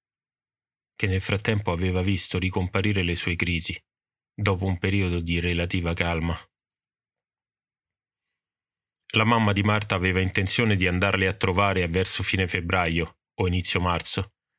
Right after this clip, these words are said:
e per quella data bisognava trovare il modo di scongiurare la visita. Marta, la componente logica della coppia,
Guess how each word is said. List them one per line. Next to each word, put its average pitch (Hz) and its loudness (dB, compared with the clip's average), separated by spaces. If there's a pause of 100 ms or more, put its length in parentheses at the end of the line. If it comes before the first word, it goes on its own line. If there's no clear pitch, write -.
(440)
e 113 -6
per 107 -2
quella 120 2
data 117 2
bisognava 101 2
trovare 101 2
il 95 2
modo 107 2
di 95 0
scongiurare 104 2
la 95 0
visita. 85 -2 (1600)
Marta, 104 0 (500)
la 92 0
componente 104 2
logica 98 0
della 87 0
coppia, - -4